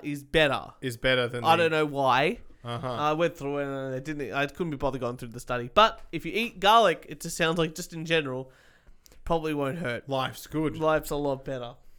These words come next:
Speaker 1: Life's a lot better. Uh, you got any more articles for us, Kieran? You got another one?
Speaker 2: Um, I do have one more.
Speaker 1: Yes.
Speaker 2: And really, I just wanted to read out the headline, which is now on your computer.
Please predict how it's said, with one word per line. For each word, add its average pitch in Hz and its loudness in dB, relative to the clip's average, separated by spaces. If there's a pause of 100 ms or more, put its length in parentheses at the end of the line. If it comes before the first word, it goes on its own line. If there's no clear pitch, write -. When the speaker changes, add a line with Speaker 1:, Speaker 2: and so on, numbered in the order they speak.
(120)
Speaker 1:
Life's 127 -20
a 131 -16
lot 127 -12
better. 127 -12 (680)
Uh, 160 -4
you 175 -8
got 208 -8
any 247 -8
more 240 -4
articles 269 -8
for 277 -8
us, 254 -12
Kieran? 277 -6
You 262 -8
got 240 0
another 247 -4
one? 320 -6 (140)
Speaker 2:
Um, 156 4
I 185 4
do 214 0
have 185 0
one 165 2
more. 123 -2 (160)
Speaker 1:
Yes. - -12 (400)
Speaker 2:
And 135 0 (540)
really, 175 0
I 143 0
just 160 -6
wanted 170 -2
to 135 -6
read 135 2
out 127 -2
the 120 -4
headline, 107 -8 (1500)
which 135 -6
is 123 -12
now 131 -2
on 123 -6
your 117 -4
computer. 113 -12